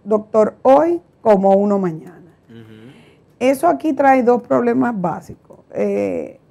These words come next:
Speaker 1: el problema del usuario, que el usuario quiere que sea su médico,
Speaker 2: Ujú.
Speaker 1: y, y que hace un apego y una relación médico-paciente, y que no quiere que sea otro médico. Es más, nosotros los ginecólogos tenemos a veces hasta inconvenientes para poder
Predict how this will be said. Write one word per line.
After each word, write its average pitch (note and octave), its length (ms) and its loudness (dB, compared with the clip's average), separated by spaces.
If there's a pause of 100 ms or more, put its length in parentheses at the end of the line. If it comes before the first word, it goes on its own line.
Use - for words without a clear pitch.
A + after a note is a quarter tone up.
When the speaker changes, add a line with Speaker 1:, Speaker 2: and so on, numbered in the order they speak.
(120)
Speaker 1:
el G#3 160 -2
problema A3 520 0
del A#3+ 160 2
usuario, C#4 720 0 (120)
que G#3+ 100 -4
el G3+ 80 -4
usuario G#3+ 360 -2
quiere G#3+ 220 -2
que F#3 80 -6
sea F#3+ 160 -6
su G#3+ 240 -4
médico, F#3+ 540 -4
Speaker 2:
Ujú. A2+ 680 -20
Speaker 1:
y, G#3+ 500 -4
y F3+ 60 -10
que G#3 160 -2
hace G3+ 240 -2
un A#3+ 120 -2
apego G#3+ 680 4
y G3 40 -4
una G#3 140 -2
relación A3 380 -6
médico-paciente, G#3 880 -4 (500)
y A3+ 120 -6
que A3+ 160 2
no A3 200 4
quiere G#3+ 280 2
que G3 80 -4
sea G3 160 -4
otro F#3 180 0
médico. G#3+ 560 0
Es A3+ 160 0
más, B3 340 -2
nosotros G3+ 560 -4
los A#3 140 0
ginecólogos A#3 580 -2
tenemos A3+ 320 -6
a A3+ 60 -2
veces A3+ 240 -6
hasta A#3 140 -10
inconvenientes A3 640 -4
para G#3 260 -2
poder G3 560 -2